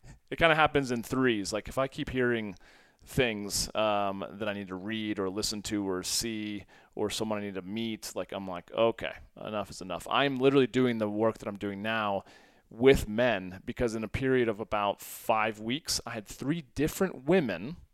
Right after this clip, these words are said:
all tell me, and none of them knew each other, and this is, like, one in Denver, one in Ohio, one in San Diego, I think it was, um, three different locations, all tell me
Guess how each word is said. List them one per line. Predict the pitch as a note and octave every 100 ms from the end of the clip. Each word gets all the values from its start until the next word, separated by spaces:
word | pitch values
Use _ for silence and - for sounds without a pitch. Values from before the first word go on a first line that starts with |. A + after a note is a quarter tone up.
| _ - -
all | B2+ F3+
tell | - - E3
me, | A#2 F#2
and | A2+
none | C#3 D#3+
of | F3
them | D#3+ D3+
knew | D3
each | B2+ G2
other, | F2 G#2 - _ - - -
and | A2
this | A2+
is, | A2+ G2+
like, | A2 G2 G#2+
one | G#2
in | G2+ F#2+
Denver, | B2 C3 B2 B2 A#2+ A2 - _
one | A#2 A2+
in | G2
Ohio, | F2+ - - B2+ B2 A#2 A2+ A2 A2 - _
one | - A2 G2+
in | F#2 F2+
San | E2 - - - - A#2
Diego, | G#2 G#2 G#2+ A#2+ A#2 A2+
I | G#2+
think | A2+ A2
it |
was, | A2 G#2+ G#2 G2+ - - - - _
um, | A2+ G#2+ G2+ F#2+ F#2+ F#2 - _ - -
three | - B2+
different | B2 A#2+ B2 A2+ -
locations, | - A#2 G#2+ - G#2+ - G2+
all | - A#2 B2+
tell | - B2+ B2
me | A#2+ A2 G#2+